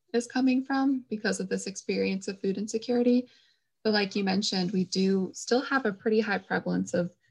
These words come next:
food insecurity in the United States. Um, it's been slowly decreasing over the past decade since two thousand, um, well,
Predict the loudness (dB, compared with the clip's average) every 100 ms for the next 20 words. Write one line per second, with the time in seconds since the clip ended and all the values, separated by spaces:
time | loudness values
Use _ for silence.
0 | _ _ _ 0 2 2 0 -2 0 0
1 | 2 2 2 2 0 -2 -4 0 0 0
2 | -8 -20 _ -4 -2 -2 -6 -4 -4 0
3 | -2 -2 -6 0 2 2 0 -2 -2 -4
4 | 0 2 2 0 2 2 0 _ _ _
5 | 0 2 4 2 0 -6 -2 0 0 -2
6 | -4 0 0 0 -2 -2 -2 -6 -20 _
7 | _ _ _ _ -8 -2 2 2 2 0
8 | 0 0 -4 -4 -2 -2 -4 -8 -10 _
9 | _ _ _ 0 0